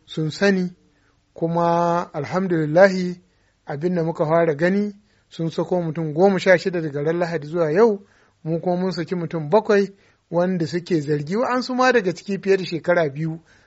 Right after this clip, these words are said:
suna tsare wurin soja, ko ma kotu ba a kai su. To, za ka ce gwada tsarin mutum, ba ka ce ga laifin da ya ba, ga komai, har shekara nawa. Wa'ansu fa daga filin jirgin sama aka ɗauke su, suna sakkowa Haji aka ɗauke su. Magana kenan.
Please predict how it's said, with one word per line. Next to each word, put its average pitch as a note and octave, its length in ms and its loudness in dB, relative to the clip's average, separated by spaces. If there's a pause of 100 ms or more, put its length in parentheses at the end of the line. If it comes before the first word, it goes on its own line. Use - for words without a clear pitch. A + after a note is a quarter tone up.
suna F#3+ 300 2
tsare D#3 180 -2
wurin E3 260 -2
soja, D#3+ 320 -6
ko F#3 500 4
ma F#3+ 280 2
kotu F#3 260 -2
ba B2 100 -8
a G2+ 60 -18
kai A#2+ 140 -14
su. - 140 -20 (800)
To, F3+ 100 -8
za G3 100 -4
ka G3 100 -12
ce G3 100 -4
gwada F3 220 -4
tsarin E3 240 -6
mutum, D3+ 280 -10 (420)
ba D3 80 -6
ka D3 100 -14
ce E3 160 -4
ga D3 140 -4
laifin D3+ 280 -4
da C#3 80 -10
ya C#3+ 80 -8
ba, D3+ 80 -4
ga C#3 160 -10
komai, D3 320 -10 (720)
har E3 140 -6
shekara C3+ 360 -10
nawa. G#2+ 180 -18 (600)
Wa'ansu G3 340 0
fa G#3 80 2
daga E3 200 0
filin E3+ 360 -2
jirgin E3+ 320 -2
sama E3 220 -4
aka D3+ 120 -6
ɗauke B2+ 280 -12
su, - 120 -20 (720)
suna F#3+ 260 0
sakkowa F3+ 480 2
Haji E3+ 180 -2
aka D3+ 180 -4
ɗauke C3 300 -14
su. - 140 -20 (1120)
Magana C#3+ 320 -8
kenan. A2+ 320 -14